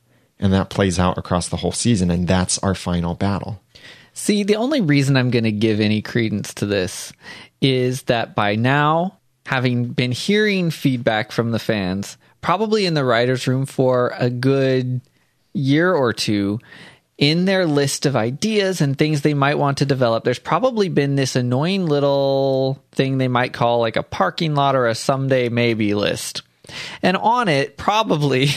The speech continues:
Speaker 2: <laughs> has been, <sighs> quote, "final battle sigh."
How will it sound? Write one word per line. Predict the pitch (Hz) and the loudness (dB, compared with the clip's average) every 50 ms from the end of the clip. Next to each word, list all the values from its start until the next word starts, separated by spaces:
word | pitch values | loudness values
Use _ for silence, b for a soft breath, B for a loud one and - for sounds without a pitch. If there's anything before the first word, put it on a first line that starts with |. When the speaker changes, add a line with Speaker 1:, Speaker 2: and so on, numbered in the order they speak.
| - - - | -6 -10 -14
Speaker 2:
<laughs> | - - 175 - - | -14 -16 -16 -12 -2
has | - 180 170 165 139 | 0 2 2 2 0
been, | 127 131 151 143 139 139 135 139 139 - b b b b b b b b b b b b b b b b b _ _ _ | 0 0 0 2 2 0 0 0 -2 -4 b b b b b b b b b b b b b b b b b _ _ _
<sighs> | B B B B B B B B B B B _ _ _ | B B B B B B B B B B B _ _ _
quote, | - - 160 151 135 147 - - - _ _ _ _ _ _ | -2 0 0 0 0 -2 -6 -10 -14 _ _ _ _ _ _
"final | - - - - 151 147 147 143 139 | -20 -6 -2 0 0 2 2 2 0
battle | 131 123 139 131 123 120 117 110 98 92 95 - - _ | 0 0 0 2 2 2 2 2 0 -2 -4 -6 -12 _
sigh." | - - - 127 110 95 87 80 71 73 85 92 113 | -10 -4 0 2 2 4 4 2 2 0 -2 -6 -8